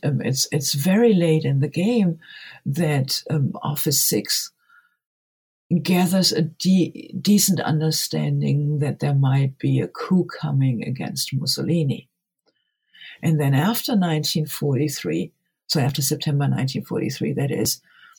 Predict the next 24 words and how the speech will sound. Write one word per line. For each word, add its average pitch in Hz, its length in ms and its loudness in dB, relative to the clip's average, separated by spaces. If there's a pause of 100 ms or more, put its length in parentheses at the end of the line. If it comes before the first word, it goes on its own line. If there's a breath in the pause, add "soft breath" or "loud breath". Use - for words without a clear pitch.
(420 soft breath)
um, 156 340 2
we 170 280 2
see 180 320 2
rather 160 440 4
nicely 143 800 0 (1300)
the 160 340 2
ongoing 196 600 6
conflict 170 840 -4 (140)
within 165 520 2
the 214 120 0
Reich 214 220 -2
Security 226 640 -2
Off-, 214 420 -6
main 214 380 4
office 208 400 0
playing 190 500 0
out 185 360 0
in 185 200 2
Italy. 196 500 2 (460)
But 180 240 2
we 175 160 4
also 220 540 2
see 214 720 4 (840)
that 185 280 0